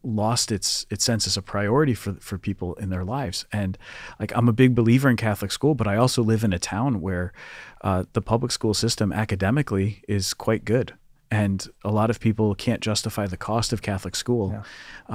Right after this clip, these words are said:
Speaker 1: um, if they want their kids to go to college. So they, they hold off on sending their kids to Catholic school, maybe until college. And then a lot of our Catholic universities have stopped being institutions where the, the faith is going to be transmitted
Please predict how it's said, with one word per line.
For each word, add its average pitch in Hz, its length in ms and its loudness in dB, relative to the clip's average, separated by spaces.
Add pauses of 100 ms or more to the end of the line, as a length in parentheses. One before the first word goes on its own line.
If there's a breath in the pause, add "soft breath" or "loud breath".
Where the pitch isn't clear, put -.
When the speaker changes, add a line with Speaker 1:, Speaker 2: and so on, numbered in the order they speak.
(120)
Speaker 1:
um, 92 180 -2 (140)
if 120 160 2
they 117 80 6
want 107 180 4
their 104 100 2
kids 104 200 0
to - 80 -2
go 98 100 0
to 98 80 -2
college. 120 380 4
So 104 160 0
they, 95 240 0
they 95 140 0
hold 104 260 0
off 117 240 2
on 101 80 0
sending 104 260 0
their 92 120 -2
kids 95 240 -4
to - 60 -12
Catholic 95 340 -6
school, 123 280 0
maybe 101 240 -2
until 92 300 -4
college. 131 420 -2
And 110 100 0
then 107 240 2
a 104 60 -4
lot 110 160 2
of 107 80 -2
our 98 80 0
Catholic 104 340 -4
universities 101 720 -2 (460 loud breath)
have 104 400 0 (240)
stopped - 600 0
being 101 440 0 (400)
institutions 110 760 2
where 98 220 0
the, 90 340 -2
the 92 100 -2
faith 143 500 4
is 107 120 0
going 95 240 0
to 95 60 -8
be 95 120 -4
transmitted 92 680 -2